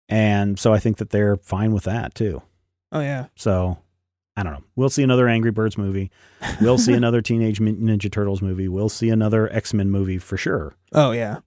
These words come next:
Speaker 1: And y-, that will continue until it really hits that weird Spider-Man place where the movie just was awful and Sony was in such turmoil that they had to turn to Marvel and say, "We'll fund it, you make it."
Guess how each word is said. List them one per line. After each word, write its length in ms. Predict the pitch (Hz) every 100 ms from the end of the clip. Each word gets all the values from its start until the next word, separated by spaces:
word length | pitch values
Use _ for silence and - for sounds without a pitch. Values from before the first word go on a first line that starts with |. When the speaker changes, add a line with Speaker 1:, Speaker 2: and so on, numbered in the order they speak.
| -
Speaker 1:
And 340 | 110 117 113
y-, 200 | 117 120
that 180 | 120 117
will 140 | 131 127
continue 440 | 131 120 190 131
until 260 | 117 117 120
it 80 | 98
really 300 | 110 113 110
hits 300 | 92 107 -
that 220 | 107 101
weird 320 | 101 107 107
Spider-Man 560 | 98 - 107 113 101 90
place 400 | - 92 92 -
where 300 | 95 95 95
the 100 | 95
movie 240 | 98 104 98
just 240 | 101 -
was 160 | 104 90
awful 540 | 92 113 127 82 92 - _ _ _ _ -
and 180 | 101
Sony 400 | 104 - 110 107
was 180 | 107 101
in 100 | 104
such 240 | 98 104 -
turmoil 400 | 131 123 95 98
that 120 | 95
they 120 | 95
had 220 | 90 147
to 60 | 107
turn 200 | - 90
to 60 | 87
Marvel 340 | 87 90 107
and 100 | 98
say, 440 | - 95 92 92 - _ _ -
"We'll 160 | 127
fund 240 | 135 135 117
it, 100 | 104
you 140 | 110
make 240 | 107 107 98
it." 260 | 80 -